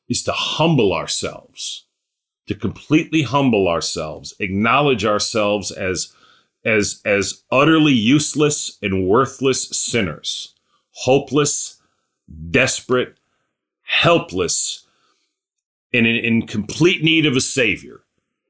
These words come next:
knowing that without Jesus, only eternal hell awaits. In acknowledging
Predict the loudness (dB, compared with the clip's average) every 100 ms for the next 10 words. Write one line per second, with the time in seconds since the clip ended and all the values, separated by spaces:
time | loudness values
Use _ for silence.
0 | _ 2 4 4 4 2 2 2 2 2
1 | 2 0 0 0 0 -2 -4 -6 -12 _
2 | _ _ 0 4 4 2 -2 -2 -2 -2
3 | -2 -2 -2 -4 -10 -8 -8 -8 -14 _
4 | _ _ _ _ _ _ _ _ _ _
5 | _ _ 2 2 2 2 4 4 4 2
6 | -2 -4 -8 -16